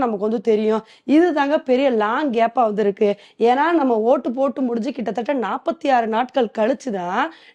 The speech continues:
நமக்கு வந்து எலெக்ஷன் ரிசல்ட்டே வந்து தெரியும். இப்ப இந்த தேர்தல் தேதி வந்தனால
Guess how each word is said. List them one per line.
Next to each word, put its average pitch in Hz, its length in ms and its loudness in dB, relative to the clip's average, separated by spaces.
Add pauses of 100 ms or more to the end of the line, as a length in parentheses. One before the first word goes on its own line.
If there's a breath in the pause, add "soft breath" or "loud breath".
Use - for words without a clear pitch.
(100)
நமக்கு 320 320 0
வந்து 277 180 0
எலெக்ஷன் 254 360 -2
ரிசல்ட்டே 240 380 0
வந்து 220 180 -6
தெரியும். 196 160 -2 (280)
இப்ப 254 200 0
இந்த 262 120 2 (100)
தேர்தல் 330 440 2
தேதி 294 320 2
வந்தனால 247 480 2